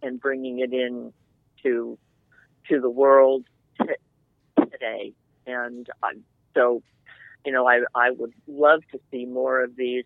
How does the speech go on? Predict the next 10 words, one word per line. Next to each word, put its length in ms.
I 120
don't 160
think 180
there's 240
any 240
skep 280
beekeepers 640
in 220
the 60
United 480